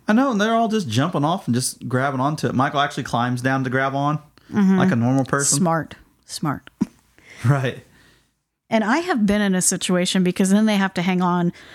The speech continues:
Speaker 2: while the train goes overhead.
Speaker 1: Scary as shit.
Speaker 2: I've not necessarily been in that specific situation, but at, uh, my grandma's house, she lived near a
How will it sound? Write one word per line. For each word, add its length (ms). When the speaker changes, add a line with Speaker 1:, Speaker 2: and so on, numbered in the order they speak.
Speaker 2:
while 160
the 100
train 280
goes 200
overhead. 640
Speaker 1:
Scary 460
as 60
shit. 360
Speaker 2:
I've 160
not 200
necessarily 540
been 140
in 160
that 280
specific 680
situation, 720
but 440
at, 500
uh, 300
my 200
grandma's 600
house, 240
she 220
lived 260
near 300
a 500